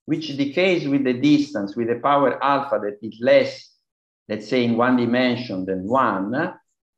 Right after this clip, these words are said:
the contribution of the surface energy can be computed and be shown to contribute extensively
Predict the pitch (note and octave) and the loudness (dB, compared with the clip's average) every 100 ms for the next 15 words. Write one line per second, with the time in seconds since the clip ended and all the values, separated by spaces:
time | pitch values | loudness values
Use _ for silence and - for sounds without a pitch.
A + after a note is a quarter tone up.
0 | _ _ _ _ _ _ _ - F3+ B3 | _ _ _ _ _ _ _ -6 -2 0
1 | C#4 D4 B3 D#4+ - - D3+ C#3+ C3+ C3+ | 2 2 2 2 2 2 2 2 0 -2
2 | E3 E3 D#3+ C#3+ C#3+ C#3 B2 A2 G2 - | 2 2 2 -4 0 2 2 -2 -6 -14
3 | _ C#4 E4+ A3 - C3 B2 A2+ F#2+ F#2+ | _ 0 2 2 0 0 -2 -4 -6 -4
4 | A#2 - _ - A3 D#3 A#2 D3+ A#3 - | -6 -8 _ -6 -2 -2 -2 -4 -6 -6
5 | A2 G2 G2 G2+ G2+ - _ _ _ D3+ | -4 -2 -4 -8 -10 -18 _ _ _ -10
6 | D3 - C#3+ A#2+ A#2+ B2 A#2 A#2+ B2 - | -8 2 4 4 0 -4 -2 -4 -6 -16
7 | _ _ _ B2+ B2+ - - A2 F#2+ F#2+ | _ _ _ -4 -4 -6 2 2 2 -4
8 | G#2+ F#2+ G2 F#2+ | -10 -10 -10 -10